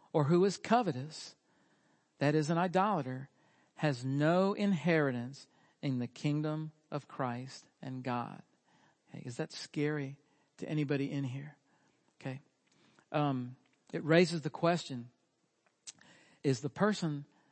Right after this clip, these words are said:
that God is describing in these verses, uh, is that person a believer at all?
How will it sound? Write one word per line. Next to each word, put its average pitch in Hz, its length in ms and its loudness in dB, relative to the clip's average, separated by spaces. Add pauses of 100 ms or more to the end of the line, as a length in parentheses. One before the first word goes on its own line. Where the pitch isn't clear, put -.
(400)
that 156 140 -6
God 160 200 2
is 143 120 -2
describing 156 520 -2
in 135 60 -4
these 127 140 -6
verses, 135 640 -8 (320)
uh, 120 140 -10 (720)
is 135 140 -6
that - 180 0
person 165 320 0
a 139 40 0
believer 139 520 2
at 127 120 -2
all? 135 380 -2